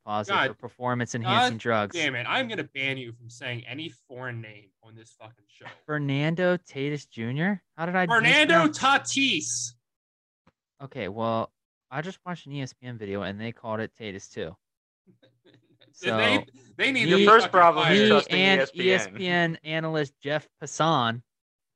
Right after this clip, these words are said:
Speaker 2: Passion.
Speaker 1: Um, what's that?
Speaker 2: Jeff?
Speaker 1: You're just
Speaker 2: Passion.
Speaker 1: fucking a-, you're just pulling shit out of your ass now. You
Speaker 2: No,
Speaker 1: have no
Speaker 2: I'm
Speaker 1: idea
Speaker 2: not.
Speaker 1: who this guy is.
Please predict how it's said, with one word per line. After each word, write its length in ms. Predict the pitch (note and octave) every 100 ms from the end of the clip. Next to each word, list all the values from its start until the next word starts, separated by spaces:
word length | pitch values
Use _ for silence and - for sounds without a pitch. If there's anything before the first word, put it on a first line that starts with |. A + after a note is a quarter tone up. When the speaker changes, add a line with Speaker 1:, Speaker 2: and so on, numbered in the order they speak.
| _ _ _ _ _ _ _ _
Speaker 2:
Passion. 300 | A#2+ B2 D3+
Speaker 1:
Um, 360 | C#3+ B2 G2 - _ _ _ _ _
what's 160 | B2+ B2+
that? 240 | C3 F#3 G3 _ _ _ _ _ _ _ _ _ _ _ _ _ _ _
Speaker 2:
Jeff? 160 | B2 C3+ -
Speaker 1:
You're 200 | C4 F#4
just 220 | F4+ C4+ -
Speaker 2:
Passion. 80 | A3+
Speaker 1:
fucking 280 | A3 A#3 G3
a-, 200 | D#3+ -
you're 160 | G3 D4+
just 260 | D#4+ D#4+ -
pulling 300 | - G#3 G3+
shit 200 | - G3
out 120 | F#3+
of 40 |
your 140 | D#3+ D3
ass 280 | C3+ C#3 A#2+
now. 60 |
You 80 | C#3+ D4
Speaker 2:
No, 40 | D#4
Speaker 1:
have 0 |
no 220 | C#4+ A3
Speaker 2:
I'm 120 | G#3+
Speaker 1:
idea 140 | B3 B3
Speaker 2:
not. 60 | G#3
Speaker 1:
who 140 | A3
this 200 | G3 F#3+
guy 200 | G#3 F3+
is. 420 | D#3+ C3 G2+ -